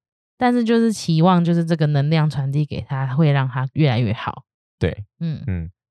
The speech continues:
Speaker 2: 不过不管是疗愈人还是疗愈动物，我们都还是要秉持着一个初心，就是我们作为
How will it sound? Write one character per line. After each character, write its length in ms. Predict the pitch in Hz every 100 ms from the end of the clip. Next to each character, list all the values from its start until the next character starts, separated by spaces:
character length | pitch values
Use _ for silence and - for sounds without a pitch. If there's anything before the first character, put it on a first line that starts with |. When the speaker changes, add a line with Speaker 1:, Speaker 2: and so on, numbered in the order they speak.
| _ _
Speaker 2:
不 100 | -
过 220 | 135 160 135
不 120 | 165
管 240 | 135 95
是 340 | 98 127 110 104
疗 200 | 92 110
愈 120 | 107
人 260 | 87 85
还 100 | 92
是 140 | 92 104
疗 180 | 90 90
愈 100 | 95
动 240 | 92 82
物， 180 | 85 - _ _
我 100 | 92
们 120 | 87
都 120 | 92
还 100 | 98
是 120 | 90 104
要 120 | 98
秉 200 | 85 85
持 200 | - 82
着 160 | 87
一 80 | 90
个 200 | 92 90
初 280 | 87 - 90
心， 220 | 90 90
就 140 | 90 90
是 360 | 98 85 78 - _ _ _ _ _ _ _ _ _ -
我 100 | 98
们 520 | 95 98 98 98 104 _ _ _ _ -
作 240 | 170 123
为 440 | 101 90 92 95